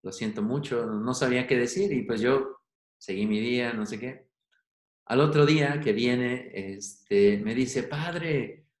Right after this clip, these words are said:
¿por qué no me ayudó?". Le digo, "¿Ayudar a qué?". Dice, "Pues le mandé un mensaje diciéndole que había una víbora en mi jardín".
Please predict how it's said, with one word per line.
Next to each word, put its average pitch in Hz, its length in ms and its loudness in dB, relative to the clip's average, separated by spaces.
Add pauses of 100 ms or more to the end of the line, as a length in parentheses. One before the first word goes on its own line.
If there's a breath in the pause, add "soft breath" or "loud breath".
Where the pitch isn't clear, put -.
(100)
¿por 127 160 -4
qué 160 100 -2
no 180 140 0
me 160 120 4
ayudó?". 135 720 0 (140)
Le 110 120 -4
digo, 101 640 0 (160)
"¿Ayudar 117 360 -6
a 147 100 -4
qué?". 156 440 -6 (540)
Dice, 139 220 0
"Pues 151 180 0
le 160 80 2
mandé 156 260 4
un 196 80 4
mensaje 202 580 2
diciéndole 170 520 -2
que 147 120 -2
había 156 240 2
una 170 220 -2
víbora 170 360 -2
en 156 60 0
mi 135 120 -2
jardín". 156 480 -10